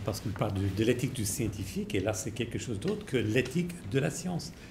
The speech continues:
Si on accepte le concept de, de la science, des sciences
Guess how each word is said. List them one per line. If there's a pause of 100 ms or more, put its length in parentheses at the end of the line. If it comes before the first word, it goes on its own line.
(360)
Si
on
accepte
le
concept
de, (100)
de
la
science,
des
sciences